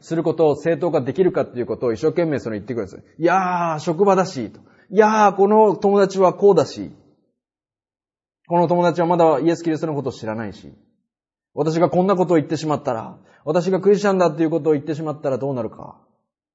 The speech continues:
今の私はこういうふうに生くことができない、生きることができない。」妥協するんですよ。サムソンがデリラに妥協したみたい。そして、その縄目につくんですよ。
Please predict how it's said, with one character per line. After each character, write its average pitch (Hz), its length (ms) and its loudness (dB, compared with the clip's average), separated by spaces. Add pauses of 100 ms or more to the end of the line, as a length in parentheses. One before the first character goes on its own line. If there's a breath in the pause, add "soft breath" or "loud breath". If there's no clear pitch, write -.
(840)
今 143 160 -2
の 127 120 -2
私 123 240 -4
は 127 160 0
こ 135 120 -6
う 139 60 -2
い 131 40 -2
う - 20 -4
ふ 147 60 -2
う 143 40 -2
に 117 160 -4
生 104 80 -14
く - 60 -20
こ 123 100 -8
と 123 80 -6
が 107 100 -6
で 92 120 -12
き 101 100 -14
な 95 140 -12
い、 - 20 -14
生 95 60 -14
き 110 100 -12
る 113 60 -12
こ 92 100 -14
と - 100 -20
が 78 120 -18
で 80 80 -20
き - 120 -20
な - 120 -20
い。」 - 60 -20 (920)
妥 107 140 -8
協 104 80 -10
す 92 120 -18
る 87 60 -18
ん 78 60 -20
で - 80 -20
す - 60 -20
よ。 - 60 -20 (760)
サ 131 120 -4
ム 113 80 -6
ソ 101 120 -10
ン 95 40 -12
が 113 240 -6 (460)
デ 117 80 -4
リ 110 100 -6
ラ 92 80 -10
に 85 140 -14
妥 87 140 -16
協 87 160 -12
し - 60 -20
た 90 100 -16
み 76 100 -18
た - 80 -20
い。 - 80 -20 (1080)
そ 147 140 -6
し 143 80 -14
て、 175 300 -2
そ 151 100 -6
の 135 80 -4
縄 117 240 -4
目 151 80 -4
に 117 100 -8
つ - 100 -20
く 123 120 -14
ん 87 60 -16
で - 60 -20
す - 100 -20
よ。 - 60 -20